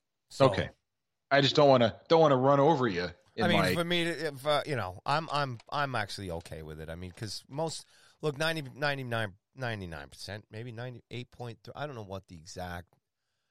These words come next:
Speaker 1: percentage is, Rob. I don't have the numbers in front of me. But most of the games end before the clock runs out. There's not a lot of overtime games.
Speaker 2: No.
Speaker 1: It's
Speaker 2: But
Speaker 1: nothing to
Speaker 2: and,
Speaker 1: get
Speaker 2: and,
Speaker 1: really
Speaker 2: and in the
Speaker 1: overexcited about.
Speaker 2: playoffs where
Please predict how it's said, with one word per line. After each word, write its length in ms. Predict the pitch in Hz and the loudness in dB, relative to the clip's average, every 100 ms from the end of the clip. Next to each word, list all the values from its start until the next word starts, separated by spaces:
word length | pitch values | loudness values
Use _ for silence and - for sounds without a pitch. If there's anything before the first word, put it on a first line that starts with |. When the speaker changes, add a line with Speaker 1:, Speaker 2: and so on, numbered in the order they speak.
| _ _ _ | _ _ _
Speaker 1:
percentage 540 | 101 - 110 104 85 | -12 -8 -6 -6 -8
is, 240 | 85 95 - | -10 -12 -10
Rob. 340 | 107 110 110 | -10 -10 -10
I 60 | 90 | -10
don't 140 | 101 | -10
have 140 | 87 82 | -10 -14
the 60 | |
numbers 320 | 82 78 73 | -14 -14 -16
in 60 | 78 | -20
front 300 | - 76 73 | -20 -18 -16
of 60 | 73 | -16
me. 120 | - _ _ _ _ _ _ - | -20 _ _ _ _ _ _ -14
But 100 | 107 | -12
most 460 | 113 120 113 - | -8 -6 -8 -8
of 60 | 85 | -16
the 60 | |
games 300 | 73 80 76 | -14 -16 -14
end 160 | - 71 | -14 -16
before 320 | - - 64 - _ _ | -20 -18 -18 -20 _ _
the 60 | _ | _
clock 340 | - 73 - | -20 -18 -18
runs 220 | 131 - 120 | -20 -20 -20
out. 140 | - _ | -20 _
There's 200 | 123 113 | -20 -16
not 120 | 117 | -14
a 40 | 71 | -12
lot 160 | 60 | -16
of 100 | 57 | -20
overtime 280 | 55 - - 55 | -20 -20 -20 -20
games. 320 | 52 - - _ - - _ _ - | -20 -20 -20 _ -18 -18 _ _ -6
Speaker 2:
No. 100 | 143 | -6
Speaker 1:
It's 360 | - _ _ - | -6 _ _ 0
Speaker 2:
But 80 | 139 | 0
Speaker 1:
nothing 160 | 139 | 2
to 100 | 139 | 0
Speaker 2:
and, 80 | 143 | 0
Speaker 1:
get 100 | 131 | 0
Speaker 2:
and, 100 | 139 | 0
Speaker 1:
really 100 | 165 | 2
Speaker 2:
and 80 | 131 | 4
in 160 | 131 | 4
the 60 | 123 | 4
Speaker 1:
overexcited 360 | 113 - 147 143 | 2 4 6 8
about. 240 | 113 104 | 6 2
Speaker 2:
playoffs 340 | - - - - - _ | -4 -6 -6 -10 -18 _
where 640 | 120 107 101 98 95 92 | -4 4 6 6 6 2